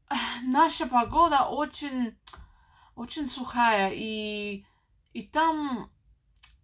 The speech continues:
зем-, зем-, там земля не такая качественная. Третья вещь, которую я люблю, это... Ну, третья вещь в России, которую я люблю, это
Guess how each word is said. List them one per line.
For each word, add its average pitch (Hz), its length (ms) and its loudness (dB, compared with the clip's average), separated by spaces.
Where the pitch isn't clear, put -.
зем-, 247 440 0
зем-, 240 460 -2
там 320 500 2
земля 247 320 2
не 285 200 -2
такая 247 340 2
качественная. 180 880 -6
Третья 294 540 2
вещь, 196 520 -4
которую 214 520 -4
я 196 160 2
люблю, 190 400 -6
это... 226 1160 6
Ну, 202 220 -12
третья 233 420 -6
вещь 208 400 0
в 202 100 -6
России, 202 400 0
которую 196 380 -4
я 190 160 0
люблю, 180 300 -6
это 247 680 6